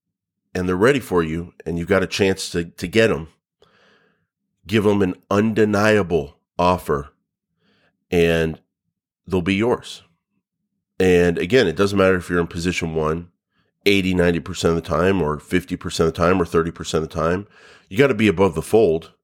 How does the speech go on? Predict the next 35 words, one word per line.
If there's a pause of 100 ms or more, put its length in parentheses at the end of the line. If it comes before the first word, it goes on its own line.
(160)
Uh,
you
gotta
be,
excuse
me,
above
search.
You
gotta
be
above
the
organic
results, (400)
top (380)
percentage.
That's
the,
uh,
column
you're
looking
at
there.
You
gotta
be
up
there.
That's
where
the
clicks
are.